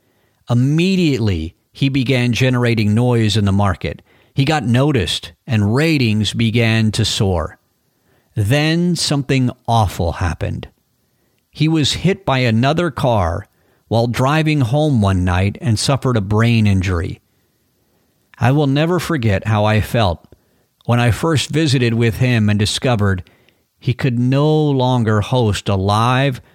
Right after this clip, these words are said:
three-hour daily talk show. My plan to turn around this station had been dealt a huge blow. Not only that,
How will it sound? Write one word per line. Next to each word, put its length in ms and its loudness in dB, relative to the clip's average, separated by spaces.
three-hour 720 0
daily 440 2
talk 300 -2
show. 340 -6
My 280 0
plan 520 0
to 80 0
turn 240 -2
around 320 2
this 160 2
station 460 0
had 180 2
been 180 0
dealt 340 0
a 60 2
huge 720 -2
blow. 520 -2
Not 280 0
only 300 0
that, 480 0